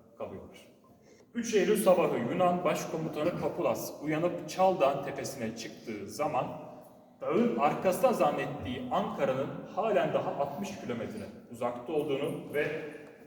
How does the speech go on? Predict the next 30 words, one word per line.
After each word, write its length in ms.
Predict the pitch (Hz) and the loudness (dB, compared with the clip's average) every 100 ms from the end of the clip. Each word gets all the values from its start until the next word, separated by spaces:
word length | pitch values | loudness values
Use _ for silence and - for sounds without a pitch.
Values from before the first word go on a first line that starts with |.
| - | -2
Ankara'ya 580 | 214 - 190 160 151 | 0 4 4 6 4
kadar 220 | 143 135 135 | 4 4 4
geri 340 | 135 147 214 | 2 0 0
çekileceğini 520 | - - - 123 123 | -2 -6 -6 -6 -6
sandığı 580 | - 123 117 113 110 110 | -4 -4 -2 -2 -6 -4
Türk 260 | 226 220 131 | -4 -2 -2
ordusunun 500 | 117 113 - 123 - - | -2 -4 -8 -10 -12 -12
sadece 640 | - - 226 165 127 123 - - - - - - | -8 -2 0 0 -2 -4 -6 -8 -12 -16 -18 -8
bin 240 | 180 233 | -2 0
metre, 680 | 147 120 - 110 - - - | 0 -2 -4 -6 -6 -10 -12
bin 240 | 151 190 | -6 -2
beş 240 | 208 240 - | 0 0 0
yüz 180 | - | -4
metre 280 | 127 123 120 | -4 -4 -4
geri 360 | 110 104 139 196 | -6 -6 -6 -6
çekilip 380 | 127 101 - - - - - - | -6 -8 -8 -10 -14 -18 -20 -8
tekrar 300 | 208 - 156 | -4 0 0
siper 480 | - - 151 147 - | 0 -2 0 0 0
kazmaya 440 | 110 104 107 131 - - | -2 -2 -4 -4 -6 -6
başladığını 480 | 120 120 113 - 98 | -4 -2 -4 -8 -10
görür. 400 | 92 87 - - - _ _ - - - | -12 -14 -16 -20 -20 _ _ -20 -14 0
Bu 280 | 151 151 - | 2 2 2
aynı 220 | 160 170 | 2 4
zamanda 600 | 147 123 123 117 131 160 | 2 4 4 2 0 0
bundan 380 | 131 127 151 151 | -4 0 0 2
yaklaşık 600 | 156 160 156 - 135 - | 0 0 -4 -4 -8 -2
bir 100 | 208 | 2
hafta 340 | 165 107 - | 4 2 0
önce 220 | 135 117 113 | -4 -4 -6
söylenmiş 540 | - 123 123 127 156 | -6 -4 -4 -4 -6